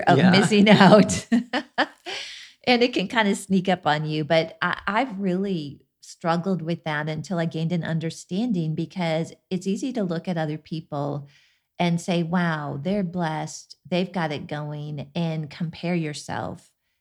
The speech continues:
Speaker 1: and think like, "Wow." It's almost like for some reason we, we think that, well, if God's poured out all their resources here, he's forgot about us.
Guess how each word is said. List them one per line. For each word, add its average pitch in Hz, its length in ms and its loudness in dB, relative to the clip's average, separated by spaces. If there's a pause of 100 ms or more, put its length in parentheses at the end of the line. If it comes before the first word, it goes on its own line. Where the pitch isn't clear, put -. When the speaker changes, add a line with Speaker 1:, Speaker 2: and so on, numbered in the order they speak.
(200)
Speaker 1:
and 160 220 -2
think 170 240 2
like, 151 220 -4
"Wow." 147 500 0
It's 170 160 -4
almost 190 380 0
like 151 300 -2
for 165 160 -12
some 170 260 0
reason 160 400 -2
we, 160 320 -6
we 165 140 -2
think 170 280 0
that, 151 200 0
well, 156 120 2
if 139 100 -6
God's 185 260 2
poured 180 260 0
out 170 160 6
all 160 160 4
their 160 180 0
resources 170 680 -2
here, 196 200 0
he's 165 220 0
forgot 151 380 0
about 143 280 0
us. 160 540 0